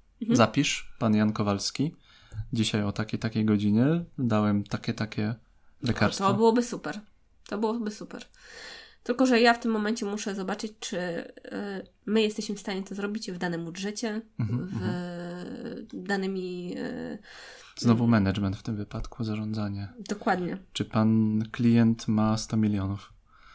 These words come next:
Speaker 1: No nie ma pan. No dobrze, to w takim razie be-,
Speaker 2: No,
Speaker 1: będzie
Speaker 2: ob-,
Speaker 1: tylko
Speaker 2: obetniemy.
Speaker 1: oferta, tak? Obetniemy. No na, na tym to polega,
Speaker 2: Tak, tak,
Speaker 1: tak?
Speaker 2: tak.
Speaker 1: Też jak idziesz do sklepu i, powiedzmy, idę po te buty i patrzę, o kurde, no jednak
Speaker 2: No ładne, ale
Speaker 1: te są ładne, ale tak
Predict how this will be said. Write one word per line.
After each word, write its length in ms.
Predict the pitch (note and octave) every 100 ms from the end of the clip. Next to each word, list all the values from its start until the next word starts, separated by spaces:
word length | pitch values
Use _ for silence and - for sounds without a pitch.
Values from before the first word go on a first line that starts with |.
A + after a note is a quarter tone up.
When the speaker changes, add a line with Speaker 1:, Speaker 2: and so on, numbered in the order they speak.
| - _ A#3
Speaker 1:
No 80 |
nie 140 | B3+ A#3
ma 120 | G3+
pan. 300 | A3 G#3 B3+
No 120 | C#4
dobrze, 260 | D4+ B3+ A#3
to 80 | A#3
w 40 |
takim 280 | A3+ A3+ G3+
razie 240 | G#3 G#3+
be-, 160 | A3 - - - -
Speaker 2:
No, 100 | A2+
Speaker 1:
będzie 200 | A#2 -
Speaker 2:
ob-, 60 |
Speaker 1:
tylko 160 | - A2
Speaker 2:
obetniemy. 320 | A2+ A2 G2+
Speaker 1:
oferta, 260 | G2 G2 A3
tak? 120 | - - -
Obetniemy. 440 | - D4+ F#3 A3+ A#3+
No 140 | C#4+ A#3
na, 140 | C#4 D#4+ C#4
na 120 | A3+
tym 160 | F4
to 100 | D4+
polega, 360 | G4+ A#4+ A#4 G3
Speaker 2:
Tak, 80 | G3+
tak, 80 | A3
Speaker 1:
tak? 120 | G#2
Speaker 2:
tak. 100 | - - - - -
Speaker 1:
Też 140 | F3+
jak 240 | G#3 G3+ -
idziesz 300 | A#3 G#3+ F#3+
do 300 | G3+ F#3+ F#3+
sklepu 480 | - G#3 - F#3
i, 140 | F3+ F3+
powiedzmy, 380 | F3+ F3+ F#3 -
idę 200 | G3 F#3+
po 120 | G3
te 140 | F3+
buty 540 | F3+ F#3+ A3+ F3+ D#3+ -
i 320 | - E3+ F3+ - - - - - -
patrzę, 600 | - G3 - A3+ G#3 F#3+ -
o 240 | F3+ G3+ G3+ -
kurde, 760 | - A3 G#3+ G3+ F3+ F#3 E3+ - -
no 360 | A#2 F3+ F#3+
jednak 440 | F#3 F#3 F3+ F3+ F3+ B2
Speaker 2:
No 100 | A2
ładne, 500 | A2 B2 B2 A#2 A#2
ale 440 | C3+ G#2+ G#2+ A2 G#2+
Speaker 1:
te 60 |
są 160 | - A#3
ładne, 200 | A3+ G#3
ale 140 | G#3+
tak 200 | G#3+ A3